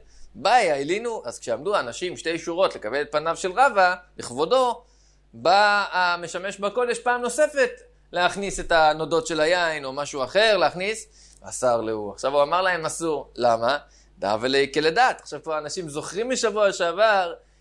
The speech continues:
שהם שימשו כמחיצות, אז עכשיו כשהם עומדים, הם עומדים על דעת גם להיות מחיצות, אז לכן אסור.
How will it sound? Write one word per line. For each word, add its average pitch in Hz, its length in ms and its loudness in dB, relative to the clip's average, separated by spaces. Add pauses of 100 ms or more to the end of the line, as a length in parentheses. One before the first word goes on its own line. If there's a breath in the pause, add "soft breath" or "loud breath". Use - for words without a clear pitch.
שהם 165 520 4
שימשו 196 400 -8
כמחיצות, 196 680 0
אז 147 100 -4
עכשיו 190 220 -4
כשהם 196 160 0
עומדים, 220 480 0 (480 soft breath)
הם 143 180 -4
עומדים 170 320 2
על 185 120 4
דעת 190 240 2
גם 196 220 0
להיות 202 240 -6
מחיצות, 208 520 -4
אז 117 160 -8
לכן 135 280 -6
אסור. 101 540 -10